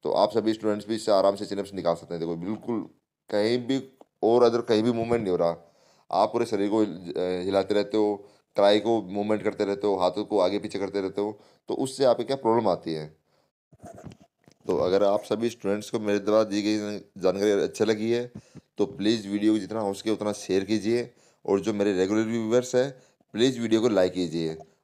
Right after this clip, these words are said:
और अभी लास्ट में आपको जो ये फाइनल, ये जो तरीका है ये बेस्ट, अ, ट्रिक है। इसके द्वारा आप देखो इस तरह से आराम से अगर क्लोज हैंड से निकालेंगे तो गर्दन क्या है इसमें पूरी चेन ऊपर जाती है,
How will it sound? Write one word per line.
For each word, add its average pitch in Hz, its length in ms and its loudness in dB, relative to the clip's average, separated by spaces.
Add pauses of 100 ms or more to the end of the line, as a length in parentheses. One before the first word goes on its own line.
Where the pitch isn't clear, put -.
और 87 160 0
अभी 92 380 2
लास्ट 98 300 2
में 104 100 2
आपको 104 200 2
जो 101 60 -2
ये 110 80 2
फाइनल, 98 520 0 (220)
ये 107 120 4
जो 104 120 0
तरीका 101 300 0
है 104 80 4
ये 110 160 0
बेस्ट, 110 420 0
अ, 85 240 -2
ट्रिक 104 300 -2
है। - 300 -4
इसके 113 240 -4
द्वारा 107 220 4
आप 107 140 2
देखो 95 180 2
इस 98 140 -4
तरह 101 120 -2
से 107 100 0
आराम 95 260 4
से 117 300 -6 (340)
अगर 107 200 2
क्लोज 104 320 2
हैंड 107 160 0
से 120 100 -2
निकालेंगे 98 520 0 (360)
तो 110 80 0
गर्दन 101 360 2
क्या 117 140 2
है 117 60 6
इसमें 120 200 -4
पूरी 120 220 -2
चेन 123 220 -2
ऊपर 113 240 0
जाती 87 280 2
है, 82 140 0